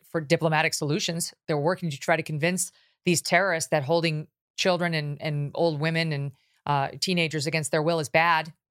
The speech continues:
We'd really like them to rethink it. Uh, so we'll see. We'll see how they do. If not, it's going to be boots on the ground. I, I don't know how, how else you get them back.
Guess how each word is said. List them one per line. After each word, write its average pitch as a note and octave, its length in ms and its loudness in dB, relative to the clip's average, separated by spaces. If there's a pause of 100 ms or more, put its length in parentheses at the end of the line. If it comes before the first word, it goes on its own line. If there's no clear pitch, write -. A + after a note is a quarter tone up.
(240)
We'd E3 180 -2
really E3 200 4
like D#3 180 2
them D#3+ 140 0
to C#3+ 80 -4
rethink E3 400 0
it. - 180 0 (480)
Uh, D#3+ 180 2
so F3+ 160 0
we'll F#3 160 0
see. F#3+ 360 -2 (100)
We'll E3+ 80 -4
see E3 200 -2
how C#3+ 120 0
they D3 140 -2
do. D3 380 -2 (140)
If D3+ 200 -2
not, D#3+ 300 2 (140)
it's D#3+ 200 -8
going D3+ 240 0
to C#3 80 -2
be C#3 340 -4
boots C#3+ 300 -4
on D3+ 80 -2
the C#3 80 -4
ground. C#3+ 240 0
I, C#3 180 -6
I - 20 -2
don't C#3+ 100 -4
know C#3 100 -2
how, C3 240 -4
how C#3 220 -2
else B2+ 140 -6
you C3+ 60 -6
get B2 140 -10
them C3 100 -6
back. B2 360 -4